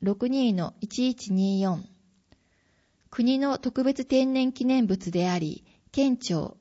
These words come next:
県の鳥でもあるライチョウの生態を学び、その飼育や繁殖など、保全に向けた取り組みについて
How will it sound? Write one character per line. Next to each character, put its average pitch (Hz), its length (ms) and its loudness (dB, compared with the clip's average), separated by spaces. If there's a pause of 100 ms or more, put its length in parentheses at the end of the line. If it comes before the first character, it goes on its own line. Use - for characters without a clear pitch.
県 247 280 2
の 170 120 -4
鳥 185 240 0
で 226 100 4
も 208 160 2
あ 170 100 -2
る 165 220 -4 (380)
ラ 240 160 6
イ 262 80 0
チ 269 120 -2
ョ 254 120 4
ウ 247 40 2
の 247 120 2
生 226 240 4
態 208 300 2
を 202 100 2
学 196 280 2
び、 180 260 -2 (300)
そ - 220 -2
の 214 160 4
飼 240 220 -2
育 240 200 -2
や 226 220 0 (160)
繁 262 200 0
殖 277 280 -2
な 262 160 2
ど、 165 200 -4 (300)
保 214 180 2
全 254 220 4
に 269 120 2
向 262 100 -2
け 226 160 0
た 220 180 0
取 233 220 2
り 226 40 -18
組 254 160 2
み 254 40 4
に 247 160 2
つ 262 140 -2
い 214 100 0
て - 280 -4